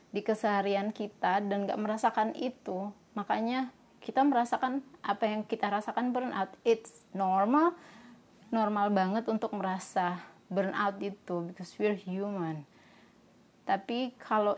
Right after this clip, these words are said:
itu jadi pola kita, pasti ada yang kurang lah. Kurang di, kalau kita pengen jadi decent human being and we burn out all the time, pasti ada yang istilahnya sekrup yang longgar di situ.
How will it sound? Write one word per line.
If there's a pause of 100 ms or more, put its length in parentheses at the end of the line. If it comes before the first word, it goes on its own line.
itu (480)
jadi
pola
kita,
pasti
ada
yang (1400)
kurang
lah. (640)
Kurang
di, (1400)
kalau
kita
pengen
jadi
decent
human
being
and
we
burn
out
all
the
time, (480)
pasti
ada
yang (400)
istilahnya
sekrup
yang
longgar
di
situ.